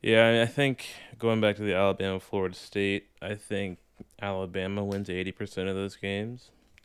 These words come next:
Um, and I think the spread would be minus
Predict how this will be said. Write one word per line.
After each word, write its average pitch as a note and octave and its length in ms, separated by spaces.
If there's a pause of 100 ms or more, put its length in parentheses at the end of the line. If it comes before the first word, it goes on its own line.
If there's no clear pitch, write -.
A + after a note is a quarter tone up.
(160)
Um, F#2 720 (760)
and F2+ 160
I G2 100
think G2+ 320
the F#2+ 100
spread F#2 460
would F2 220
be E2+ 460 (2250)
minus F#2+ 1040